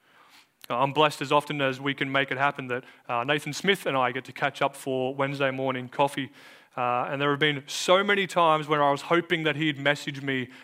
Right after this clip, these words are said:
at, like, six thirty A M saying, "Sorry, mate, just can't make it." Um, and then it'd be on him, and I'd feel great about myself. Um, but every single time we do get to make this coffee happen, no matter how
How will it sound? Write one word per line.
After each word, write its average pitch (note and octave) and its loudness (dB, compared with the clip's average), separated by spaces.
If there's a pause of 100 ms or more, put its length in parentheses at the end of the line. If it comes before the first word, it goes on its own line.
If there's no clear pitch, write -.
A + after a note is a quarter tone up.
(120)
at, B2+ -2
like, B2+ 2
six - -6
thirty D3 0
A C3+ 2
M C3+ 0
saying, B2 -6
"Sorry, A#2+ -2
mate, A#2+ -6
just - -10 (100)
can't B2 -2
make A#2+ -6
it." A2 -10 (400)
Um, A#2 -6 (420)
and A#2+ -4
then B2 -6
it'd C3+ -8
be C#3 2
on B2+ 2
him, B2 -2
and C3 -4
I'd B2+ -2
feel C3 -4
great B2+ 0
about B2 -6
myself. A2+ -8 (440)
Um, A#2 -4 (920)
but C#3+ 4 (520)
every A3+ 4
single A#3 2
time C#3 2
we C3+ 0
do D3+ 0
get D3 -2
to D3 -8
make C#3+ -2
this C#3+ -6
coffee C3 -4
happen, A#2 -4 (420)
no D3 2
matter D3+ 2
how D#3 4